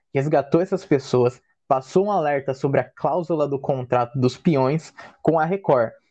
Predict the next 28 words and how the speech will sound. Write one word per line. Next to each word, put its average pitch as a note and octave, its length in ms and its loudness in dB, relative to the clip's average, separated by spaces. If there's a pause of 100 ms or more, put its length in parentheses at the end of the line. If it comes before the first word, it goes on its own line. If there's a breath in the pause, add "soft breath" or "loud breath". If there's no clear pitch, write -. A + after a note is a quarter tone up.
(120)
e D3+ 80 4
disse D3+ 540 0
que D3 180 -4
esse D#3+ 380 2
tipo - 220 -2
de C3+ 100 2
atitude D3+ 460 0
pode D#3 280 -4
resultar C#3+ 420 -2
em D#3+ 200 -10
punição E3+ 580 -2 (220 soft breath)
ou F3 160 4
expulsão. D#3 640 0 (220)
Então, D3+ 520 0
ao D3+ 120 2
invés D#3+ 280 0
de E3+ 60 0
ajudar, C#3 540 0
eles D3 220 -6
estão D#3+ 320 -2
prejudicando E3+ 680 -2
os D3+ 100 -12
peões." B2 540 0 (460 soft breath)
Só A#3+ 180 0
que, A#3 320 0 (280 soft breath)
só G#3 160 0
que A3 300 4
aí F3+ 600 0